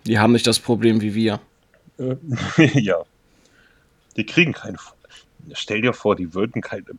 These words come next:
Speaker 2: die kriegen keinen Force an. <laughs> Das ist hart. Hm.
Speaker 1: Ja. Wir müssen aber unbedingt im September noch mal, ähm, in einer Folge alle Oktoberspiele mal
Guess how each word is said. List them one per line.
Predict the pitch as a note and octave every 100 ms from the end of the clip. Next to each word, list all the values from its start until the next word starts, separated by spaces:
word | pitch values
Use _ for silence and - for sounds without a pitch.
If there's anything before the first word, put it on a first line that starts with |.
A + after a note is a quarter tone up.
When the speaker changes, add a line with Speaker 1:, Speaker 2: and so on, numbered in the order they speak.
| _
Speaker 2:
die | G2
kriegen | - - E3
keinen | - A#2 A2+
Force | - G2+ C#3+ D3
an. | - F#2+ - - F#3+ - D3+ A#2+
<laughs> | -
Das | F2+ D3
ist | C#3 -
hart. | - - - - - - - - _ A2+
Hm. | E2 - - - _ _ _ -
Speaker 1:
Ja. | A2 G#2 D2+ G#2+ - _ _ -
Wir | A2 A#2+
müssen | A#2+ C3 -
aber | A2 A2
unbedingt | B2+ C3 B2 A2+
im | A#2
September | A2 A2 - A#2 A2+ G#2
noch | G#2+
mal, | G#2+ G#2+ G2+ G2+ -
ähm, | G2+ G2+ G#2 G2+ G2+ G2+ _ _ _ _
in | G2+ G2+
einer | G#2 G#2 G2 G2 F#2 F2 - _ _ _ _ -
Folge | - - - G#2+ G#2+ G#2+ G#2 F#2+ - _ _ -
alle | A2+ A#2+ G#2+
Oktoberspiele | A2 - A#2 A2 - A2+ G#2 G#2+
mal | G#2 G#2 G2+ G2